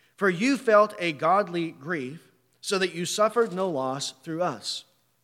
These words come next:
For godly grief produces a repentance that leads to salvation without regret, whereas worldly grief produces death.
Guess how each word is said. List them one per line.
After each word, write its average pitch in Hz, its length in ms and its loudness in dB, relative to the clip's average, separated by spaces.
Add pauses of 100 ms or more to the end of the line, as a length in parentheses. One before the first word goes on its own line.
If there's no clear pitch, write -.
(380)
For 185 180 0
godly 190 440 0
grief 139 520 -8
produces 160 520 -6
a 175 80 -6
repentance 143 720 -8 (180)
that 180 180 2
leads 170 260 -2
to 170 120 -6
salvation 143 800 -4 (640)
without 165 380 2
regret, 135 460 -4
whereas 147 400 -2
worldly 208 600 -2 (100)
grief 131 460 -12
produces 123 600 -10 (120)
death. 120 280 -8